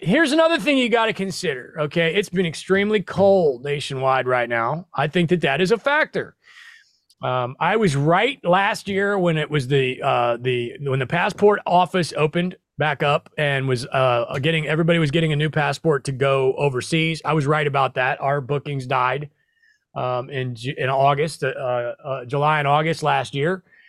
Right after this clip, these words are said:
because everybody was going overseas. And I'm also right about the fact that the cold weather seems to be kind of hanging on a little longer this year. Again, I live in Florida and it was thirty something degrees this morning, which is unheard of.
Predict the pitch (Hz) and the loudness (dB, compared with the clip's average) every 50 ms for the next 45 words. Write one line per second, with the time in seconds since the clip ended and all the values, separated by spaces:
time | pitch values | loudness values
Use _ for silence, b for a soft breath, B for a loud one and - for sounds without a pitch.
0 | b b b _ - 139 - 147 123 156 147 143 156 156 151 143 123 156 151 151 | b b b _ -4 -2 0 0 2 2 2 2 2 2 2 2 2 0 0 0
1 | 143 139 139 135 139 135 - - 156 147 135 120 110 - - B B B B B | 0 0 -2 -2 -4 -4 -4 -4 -4 -4 -4 -4 -6 -8 -14 B B B B B
2 | B B B - 143 147 151 156 156 165 165 170 175 208 208 - 214 202 180 170 | B B B -4 -2 -2 0 0 -2 0 2 2 4 4 4 4 4 4 6 4
3 | 170 165 165 160 160 160 156 151 160 - - 175 160 160 143 - 165 151 127 - | 2 2 2 2 0 0 0 -2 -4 -4 -2 0 0 0 -2 -2 -2 -2 -2 -4
4 | 135 - _ _ - - - 208 240 247 208 170 175 196 233 233 202 175 156 - | -6 -8 _ _ -4 0 4 6 6 6 6 4 4 4 4 4 2 2 0 0
5 | - 170 202 220 180 202 214 180 185 175 160 - - 180 180 170 151 131 127 135 | -2 -2 0 0 0 0 2 2 2 2 0 0 0 0 0 0 0 -2 -2 -2
6 | 170 196 196 190 185 165 160 175 196 208 202 190 165 156 147 156 170 170 160 147 | 0 0 2 2 2 2 4 4 4 4 4 4 2 0 0 2 2 2 0 0
7 | 143 147 151 170 185 190 185 156 151 135 135 135 127 - 139 143 143 151 170 180 | 2 4 4 4 4 4 2 0 0 0 0 -2 -2 -2 -2 -2 0 2 2 2
8 | 196 208 226 226 175 160 131 - - 170 180 185 180 170 147 135 123 127 127 127 | 2 2 0 0 0 -2 -4 -4 -2 0 2 4 4 4 2 0 -2 -2 -4 -4
9 | 123 - - 180 180 175 143 123 151 143 123 135 127 120 120 131 135 135 117 117 | -4 -2 0 2 2 2 2 0 0 -2 -2 -2 -4 -2 0 0 0 0 0 -4
10 | 107 - 131 127 123 120 117 110 110 113 117 110 120 113 107 127 123 123 127 143 | -6 -4 -4 -2 -2 -2 -2 -4 -4 -6 -6 -6 -6 -4 -2 -2 -2 0 0 0
11 | 143 135 117 107 110 120 | 2 2 0 -2 -4 -8